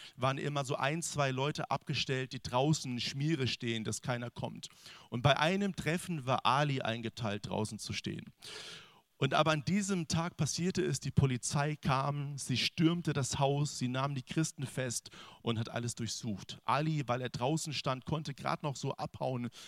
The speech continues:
Und er hat mir, er hat mir die Story persönlich erzählt,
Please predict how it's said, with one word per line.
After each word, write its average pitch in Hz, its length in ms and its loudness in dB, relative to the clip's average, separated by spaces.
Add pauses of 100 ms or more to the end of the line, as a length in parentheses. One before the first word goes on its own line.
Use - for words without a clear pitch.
(180)
Und 117 140 -4
er 120 40 0
hat 139 120 -2 (100)
mir, 170 320 2
er 135 160 -2
hat - 100 -10
mir 135 120 -2
die 127 80 -2
Story 135 280 -2
persönlich 123 440 -2
erzählt, 101 420 -6